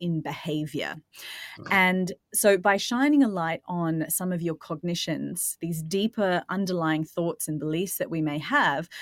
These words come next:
Speaker 1: we can then start to uncover some of the areas in which, um, you know, maybe there's a cognitive dissonance or there's a distortion, and I'll go into that in a second.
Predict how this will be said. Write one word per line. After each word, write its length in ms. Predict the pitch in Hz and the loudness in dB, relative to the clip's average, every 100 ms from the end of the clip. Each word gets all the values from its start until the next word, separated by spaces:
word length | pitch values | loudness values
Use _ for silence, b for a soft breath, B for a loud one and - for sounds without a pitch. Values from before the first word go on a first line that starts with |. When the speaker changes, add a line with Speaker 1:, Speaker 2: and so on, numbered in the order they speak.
| B | B
Speaker 1:
we 80 | 196 | -2
can 160 | 202 214 | 2 4
then 160 | 233 | 4
start 240 | 269 247 - | 4 2 -4
to 100 | - | -4
uncover 720 | 190 185 175 - 226 175 147 147 B B | -4 -4 -6 -2 0 2 0 -2 B B
some 280 | - 208 208 | -4 0 2
of 80 | 208 | 2
the 180 | 196 - | 0 0
areas 460 | 175 170 170 151 | 2 2 2 0
in 180 | 165 156 | 0 0
which, 420 | 156 147 - - - | -2 -4 -4 -4 -6
um, 520 | 170 151 143 143 139 139 _ b b b b _ _ _ | -4 -4 -4 -6 -8 -10 _ b b b b _ _ _
you 120 | 214 | 0
know, 160 | 190 156 | 2 2
maybe 720 | 156 175 196 294 165 156 165 - | 2 4 4 2 2 0 -2 -6
there's 320 | 170 180 160 - - | 0 0 0 -4 -4
a 260 | 156 139 - _ | -4 -4 -10 _
cognitive 460 | - 190 180 165 147 | -6 -2 0 -2 -4
dissonance 640 | 160 165 185 170 170 - - | -6 -6 -4 -4 -4 -6 -4
or 80 | 175 | -4
there's 220 | 165 156 | -4 -4
a 40 | |
distortion, 1080 | 160 160 - - - 196 208 - 131 - 262 277 _ | -6 -6 -6 -6 0 0 0 -4 -6 0 -2 -2 _
and 120 | - | -8
I'll 60 | 151 | -6
go 100 | 156 | -4
into 180 | 156 156 | -4 -2
that 160 | 147 | -4
in 80 | 117 | -4
a 20 | |
second. 400 | 151 165 - 139 | -4 -4 -4 -8